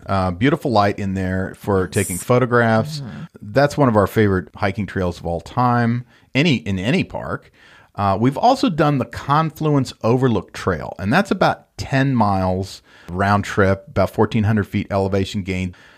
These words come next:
Speaker 1: You start that trail from the end of the Park Road. You didn't like it as much as I did. I thought the, uh, view of the confluence was beautiful. We sat up on a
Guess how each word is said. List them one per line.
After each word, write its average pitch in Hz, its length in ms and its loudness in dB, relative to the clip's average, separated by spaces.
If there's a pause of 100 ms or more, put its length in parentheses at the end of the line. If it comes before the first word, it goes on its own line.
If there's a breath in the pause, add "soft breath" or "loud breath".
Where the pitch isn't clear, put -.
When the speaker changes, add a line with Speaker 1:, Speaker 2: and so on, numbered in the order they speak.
(120)
Speaker 1:
You 123 200 -6
start 156 540 0
that 135 260 2
trail 127 260 2
from 110 220 -2
the 101 160 -6
end 110 180 0
of 98 80 0
the - 80 -10
Park - 480 0
Road. 85 500 -2 (580)
You 175 120 -2
didn't 269 180 2
like 160 240 2
it 131 60 2
as 110 120 -2
much 110 220 0
as 104 180 -6
I 101 200 0
did. 90 180 -6
I 120 140 4
thought 214 240 2
the, 95 340 0
uh, 90 160 -4
view 87 340 0
of 107 80 2
the 98 60 -6
confluence 101 540 0
was 92 100 -4
beautiful. 95 400 -2
We 107 80 0
sat 101 240 2
up 98 160 0
on 95 80 0
a 90 220 -2